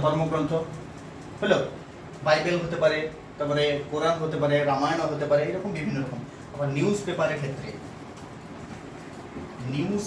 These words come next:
পেপার, নিউজ পেপারের ক্ষেত্রে কি বসবে? দা বসবে। যেমন দা আনন্দ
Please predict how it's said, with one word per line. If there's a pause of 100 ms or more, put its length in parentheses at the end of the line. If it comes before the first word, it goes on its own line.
পেপার, (2250)
নিউজ
পেপারের
ক্ষেত্রে (440)
কি
বসবে? (760)
দা (100)
বসবে। (100)
যেমন (1500)
দা (3500)
আনন্দ